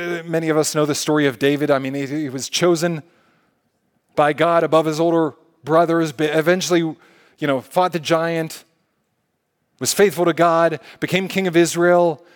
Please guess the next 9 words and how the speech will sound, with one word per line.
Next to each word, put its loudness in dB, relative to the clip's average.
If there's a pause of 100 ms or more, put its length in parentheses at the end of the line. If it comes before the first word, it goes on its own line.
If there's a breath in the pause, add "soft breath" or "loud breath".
(220 soft breath)
and -4
then -2
was -2
unfaithful -4
to -6
God -2
with -14
Bathsheba, -2
right? 0